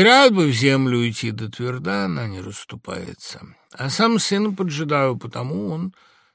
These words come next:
навестил меня, прежде, мол, чем в Москву поеду, домой наведаюсь. И точно, приехал он в родительский дом, но только пожил в нем недолго.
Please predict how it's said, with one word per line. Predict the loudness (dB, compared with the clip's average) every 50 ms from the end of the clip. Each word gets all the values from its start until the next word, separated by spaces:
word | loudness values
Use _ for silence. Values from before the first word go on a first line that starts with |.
| _ _
навестил | -6 -2 0 2 2 2 0 -2 -4 -2 0 0 0 0
меня, | 0 -2 -2 0 0 0 -2
прежде, | -2 -4 -4 -4 -2 -2 -2 -4 -4
мол, | -4 -2 -2 -4 -4
чем | -6 -6 -6 -6 -4 -4
в |
Москву | -4 -4 -4 -6 -8 -6 -6 -6 -6
поеду, | -4 -4 -4 -4 -2 -2 -2 -2 -2 -2 -2 -4 -4 -6 -12 -18 -20 -20 -20 _ _ _ _ _ _ _ _
домой | _ -6 -4 -2 -2 -2 -2 -2 -2 -2 -4 -6 -8 -10
наведаюсь. | -10 -8 -8 -8 -8 -8 -10 -12 -12 -14 -14 -14 -14 -12 -12 -12 -12 -14 _ _ _ -18 -18 -18 -18 -18 -4 _
И | 2 2 6
точно, | 8 8 8 8 6 4 0 -2 -4 -6
приехал | -4 -2 0 4 6 6 4 4 2 0 -2
он | -2 -2 -2
в | -2
родительский | -2 -2 -2 -2 -4 -4 -4 -4 -6 -8 -6 -8 -6
дом, | -4 -2 -2 -2 -2 -2 -2 -4
но | -4 -6 -6
только | -6 -6 -6 -6 -8 -10
пожил | -10 -6 -4 -2 -2 -2 -2 -4 -6 -6 -6
в | -6 -6
нем | -4 -4 -4 -4 -6 -6 -8 -10 -14 _ _ _ _ _ _
недолго. | -12 -10 -10 -10 -10 -12 -14 -16 -18 -20 -20 -20 -20 -20